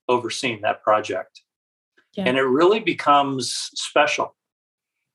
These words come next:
Speaker 1: It becomes something that can be used by those leaders to develop that individual.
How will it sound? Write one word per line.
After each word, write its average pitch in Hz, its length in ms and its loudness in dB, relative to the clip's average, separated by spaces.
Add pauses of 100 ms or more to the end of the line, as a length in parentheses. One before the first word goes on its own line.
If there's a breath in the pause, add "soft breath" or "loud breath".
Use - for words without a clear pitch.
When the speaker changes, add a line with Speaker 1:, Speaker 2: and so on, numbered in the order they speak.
(240)
Speaker 1:
It 120 120 -2
becomes 127 440 0
something 123 420 -2
that 120 200 -4
can 123 160 -6
be 117 100 0
used 139 520 0
by 110 140 2
those 139 380 0
leaders 104 520 -4 (240)
to 131 100 0
develop 120 440 0
that 131 200 2
individual. 104 720 -10